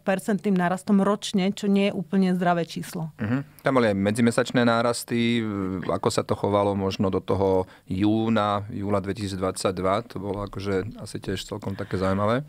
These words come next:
Speaker 1: Nakoľko ešte stále nám bežali veľmi, eh, veľké kampane bank na refinancovanie a úrokové sadzby sa stále držali veľmi nízko, každý vedel, že už sa to ide meniť, že budú narastať, eh,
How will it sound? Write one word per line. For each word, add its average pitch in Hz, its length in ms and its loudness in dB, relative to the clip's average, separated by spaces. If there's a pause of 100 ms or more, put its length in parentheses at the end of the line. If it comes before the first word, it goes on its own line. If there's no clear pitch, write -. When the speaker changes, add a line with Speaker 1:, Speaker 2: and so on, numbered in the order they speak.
(280)
Speaker 1:
Nakoľko 254 480 0
ešte - 160 -6
stále 247 320 0
nám 240 160 2
bežali 226 320 0
veľmi, 226 380 2 (180)
eh, 202 400 -2
veľké 214 320 0
kampane 214 480 2
bank 196 400 0
na 190 160 2
refinancovanie 196 1200 0
a 190 480 0 (240)
úrokové 220 400 0
sadzby 202 320 -2
sa 214 80 -2
stále 202 320 2
držali 202 320 0
veľmi 202 240 2
nízko, 196 480 2
každý 220 400 0
vedel, 202 320 2
že 202 240 2 (160)
už 208 80 -2
sa 220 160 2
to 214 160 -2
ide 208 160 0
meniť, 202 320 2
že 220 160 -2
budú 196 240 -2
narastať, 202 640 0
eh, - 60 -6